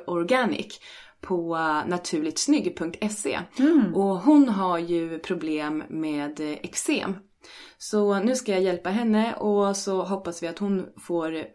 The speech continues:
Speaker 1: jättefina resultat, eh, och får bukt med sin eksem genom de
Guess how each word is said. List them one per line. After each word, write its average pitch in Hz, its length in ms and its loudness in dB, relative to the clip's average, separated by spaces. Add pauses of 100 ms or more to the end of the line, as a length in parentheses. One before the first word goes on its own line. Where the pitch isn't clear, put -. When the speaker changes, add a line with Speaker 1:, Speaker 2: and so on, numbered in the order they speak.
(180)
Speaker 1:
jättefina 170 520 -4
resultat, 151 600 -8 (300)
eh, 156 260 -6
och 156 260 -4
får 151 160 -6
bukt 170 260 -8
med 151 140 -4
sin - 240 -8
eksem - 440 -6 (240)
genom 160 340 -6
de 151 260 -4